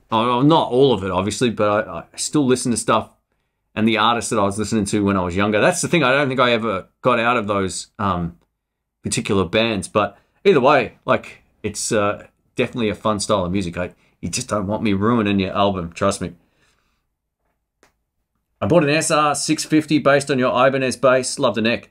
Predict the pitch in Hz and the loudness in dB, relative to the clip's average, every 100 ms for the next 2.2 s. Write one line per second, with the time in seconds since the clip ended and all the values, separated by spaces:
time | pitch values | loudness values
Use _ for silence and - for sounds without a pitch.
0 | _ 101 123 135 120 - _ _ - 127 | _ 0 2 4 4 0 _ _ -2 0
1 | 123 110 131 120 110 - _ 117 110 117 | 0 0 0 -2 -2 -10 _ 0 0 0
2 | 104 | -2